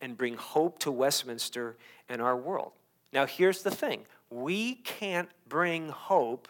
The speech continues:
if we are not growing in truth. Like a good doctor, if you don't have good information, what does it matter what the patient thinks? If you're going to be helpful,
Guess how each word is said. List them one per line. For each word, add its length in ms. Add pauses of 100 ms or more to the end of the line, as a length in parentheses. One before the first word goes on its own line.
(260)
if 260
we 260
are 180
not 280
growing 440
in 220
truth. 540 (1600)
Like 180
a 60
good 280
doctor, 480
if 220
you 60
don't 280
have 380
good 220
information, 920
what 200
does 180
it 200
matter 540 (180)
what 160
the 80
patient 440
thinks? 480 (220)
If 140
you're 80
going 320
to 100
be 260
helpful, 540